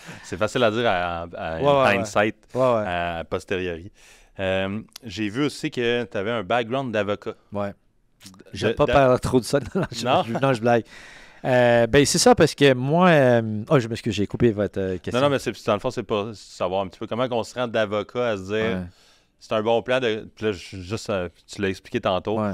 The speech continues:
Speaker 1: OK, on va faire du popcorn à des fêtes d'enfants, puis éventuellement, il y a un moment où ce que tu te
Speaker 2: Ouais.
Speaker 1: dis, je vais pas, je...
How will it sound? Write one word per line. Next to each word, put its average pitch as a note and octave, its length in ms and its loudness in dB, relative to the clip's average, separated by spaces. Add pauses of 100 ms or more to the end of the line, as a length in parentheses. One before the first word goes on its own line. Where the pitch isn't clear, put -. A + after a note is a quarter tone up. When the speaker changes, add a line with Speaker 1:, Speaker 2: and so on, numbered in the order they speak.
(260)
Speaker 1:
OK, F#2 120 -12
on G#2 100 -4
va F#2+ 100 -4
faire G#2+ 260 -2
du F#2+ 100 -12
popcorn A2 420 -2
à G2+ 80 -2
des F2+ 100 -4
fêtes G#2 220 -4
d'enfants, G2 400 -2
puis G#2 100 -10
éventuellement, F#2+ 460 -4
il C3+ 60 -6
y A#2+ 40 -6
a G#2 60 -4
un F#2+ 40 -4
moment G#2+ 300 -4
où C3 40 -8
ce - 80 -20
que G#2 60 -8
tu - 140 -14
te F#2+ 40 -8
Speaker 2:
Ouais. F2+ 80 -8
Speaker 1:
dis, A2 140 -4
je G#2+ 40 -8
vais F#2 100 -2
pas, F#2 340 -2
je... F2 120 -6